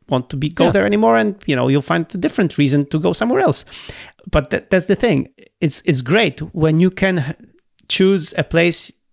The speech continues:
Speaker 1: like you call your home, uh, consciously. Like, it's just because I wanna be here, I wanna live here. And, uh, and I'm hoping that, you know, with the, with this pandemic and, and work from home and,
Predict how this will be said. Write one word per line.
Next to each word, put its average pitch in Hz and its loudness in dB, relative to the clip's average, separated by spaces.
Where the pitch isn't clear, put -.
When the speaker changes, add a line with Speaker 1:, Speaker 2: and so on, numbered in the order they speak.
Speaker 1:
like 151 -2
you 151 0
call 143 0
your 139 2
home, 220 0
uh, 156 -4
consciously. - -4
Like, 147 -6
it's 139 -4
just - -6
because - -4
I 214 0
wanna 233 -2
be 214 -6
here, - -6
I - -2
wanna 185 0
live 170 -2
here. - -6
And, 143 0
uh, 143 2
and 165 2
I'm 151 4
hoping 196 2
that, 190 -2
you 185 2
know, 175 2
with 160 0
the, 143 2
with 147 0
this 156 -4
pandemic 156 0
and, 127 -2
and 117 -6
work 139 -2
from 143 -2
home 165 2
and, 131 -2